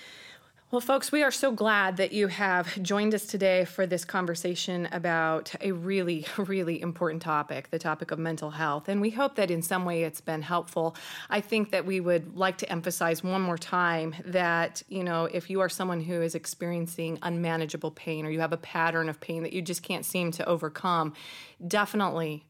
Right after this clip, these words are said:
be responsible with that and get medical professional help, get, um, tapped into the resources that are available to you. But again, thank you for joining us today.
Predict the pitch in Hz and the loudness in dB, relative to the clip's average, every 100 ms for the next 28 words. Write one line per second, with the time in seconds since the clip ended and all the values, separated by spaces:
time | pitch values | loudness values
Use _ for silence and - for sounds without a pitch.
0 | _ - 185 170 190 185 - 180 170 175 | _ -12 -6 -2 0 0 2 0 0 2
1 | 165 160 156 165 160 151 160 175 165 185 | 2 2 0 0 2 -2 -2 -2 0 0
2 | 175 170 - 170 165 - 170 - 160 - | -2 -2 0 -2 -2 -4 -4 -2 -2 -2
3 | 156 123 - 156 156 175 196 180 165 - | -6 -8 -4 -2 -2 -4 -4 0 0 0
4 | - - 180 170 160 160 - - - - | -8 -4 -2 -2 -4 -6 -12 -20 -12 2
5 | 208 202 185 175 170 165 165 180 175 156 | 2 2 -2 0 -2 -2 -2 -2 -2 -4
6 | 151 - 185 170 165 160 170 165 165 165 | -6 -4 -2 2 4 4 4 4 0 -4
7 | - 175 202 185 165 165 - - - - | -8 0 2 4 4 2 -14 -16 -16 -18
8 | - 190 180 214 185 190 196 208 202 190 | 0 0 2 2 2 2 2 0 0 -2
9 | 175 185 180 175 170 170 - 180 196 202 | 2 2 2 0 -2 -4 -4 0 4 4
10 | 202 | 2